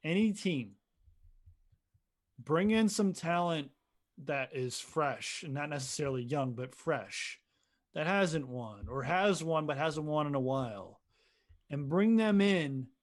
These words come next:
so they can get that, help that team get that urge to wanna win again, because running it back is great, but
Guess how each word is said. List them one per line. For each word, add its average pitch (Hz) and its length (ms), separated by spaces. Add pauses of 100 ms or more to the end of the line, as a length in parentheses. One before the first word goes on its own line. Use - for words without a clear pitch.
(480)
so - 220
they 160 160
can 151 300
get 165 240
that, 156 300 (1120)
help 196 420
that 190 280
team 160 760 (1300)
get 180 200
that 165 240
urge 160 400
to 151 80
wanna 135 240 (200)
win 135 220
again, 120 380
because 123 800 (600)
running 175 300
it 147 80
back 170 260
is - 100
great, 127 600
but 120 280